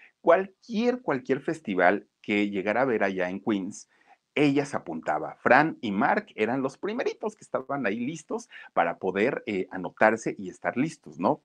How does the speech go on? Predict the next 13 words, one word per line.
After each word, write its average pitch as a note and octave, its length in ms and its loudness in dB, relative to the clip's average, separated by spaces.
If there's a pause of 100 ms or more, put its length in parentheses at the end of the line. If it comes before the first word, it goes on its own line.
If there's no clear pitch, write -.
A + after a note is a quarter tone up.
Para, D2+ 260 -2
para D#2 240 -6
las D#2 220 -4
audiciones. D3+ 600 0 (280)
"Gracias, G3 480 4
Danielita E3 480 4
Guerrero", B3 500 6
dice, G#3+ 240 0
"Saludos, E3+ 480 4
Philip, E3+ 300 -8
besos, D#3+ 400 -2
buenas D3 240 -4
noches. C3+ 420 -4